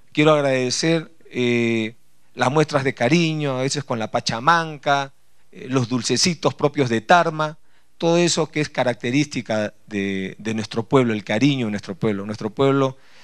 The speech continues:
el pueblo peruano es un pueblo que no sabe odiar, ¿no? Y que es batallador, luchador, porque esta región ha sido envuelta también con la violencia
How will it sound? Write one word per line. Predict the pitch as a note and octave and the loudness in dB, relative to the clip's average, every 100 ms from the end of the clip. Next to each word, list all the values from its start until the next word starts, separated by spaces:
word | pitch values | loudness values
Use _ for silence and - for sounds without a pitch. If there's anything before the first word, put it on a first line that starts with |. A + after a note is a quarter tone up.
| - - | -20 -16
el | - B2 A2+ | -2 0 0
pueblo | - C#3 C3+ | 2 4 4
peruano | B2 B2+ C3+ | 2 0 0
es | B2 | -4
un | A#2 | -4
pueblo | C3 B2+ B2+ A2 | 0 2 2 -2
que | G#2+ G2+ A2 | -4 -4 -4
no | B2 | -6
sabe | - A#2+ A2+ | 0 2 2
odiar, | A2 A2+ - - - - - - - - - | 0 -2 -4 -10 -20 -20 -20 -20 -20 -20 -10
¿no? | A2+ A#2 - - - | -6 -6 -8 -20 -10
Y | G#2 | -8
que | - A#2 C3+ | 2 4 4
es | D3 - | 0 -4
batallador, | A2+ G#2 G#2 G#2+ A#2 C#3 C#3 | -2 0 0 0 4 4 2
luchador, | B2+ A#2 A2 A#2 C3 | -2 -8 -2 0 0
porque | A2+ A2 | -4 -6
esta | B2+ C#3+ | 0 2
región | C#3 B2+ E3+ A#3 - - - - - - | 0 0 0 0 -10 -20 -20 -20 -20 -12
ha | B2 | -6
sido | A#2+ D3 C3+ | -2 2 2
envuelta | C3 C3+ E3+ D3 B2+ | 2 4 4 4 -4
también | B2 D3 | -4 -6
con | C#3 B2 | -4 -2
la | A2+ | 0
violencia | A2 B2+ D3+ A#2+ - G#2+ | 2 2 2 0 -8 -12